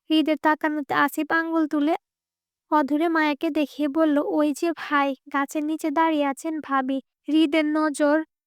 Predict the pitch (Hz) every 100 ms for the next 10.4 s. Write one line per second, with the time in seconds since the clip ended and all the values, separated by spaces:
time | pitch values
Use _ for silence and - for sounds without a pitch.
0 | _ _ _ - 294 294 302 294 285 330
1 | 339 - 311 277 _ - 311 294 294 -
2 | 294 285 - 294 330 330 - 285 262 302
3 | 302 302 320 294 277 277 302 302 294 277
4 | - _ _ _ - - 294 294 330 294
5 | 294 277 320 294 - - - 285 - 508
6 | 302 311 302 285 - 302 302 311 320 330
7 | 320 320 320 294 285 277 311 - 285 -
8 | 311 277 302 - 320 - 302 311 311 311
9 | 294 - 285 302 294 311 320 - 339 -
10 | 285 277 - 285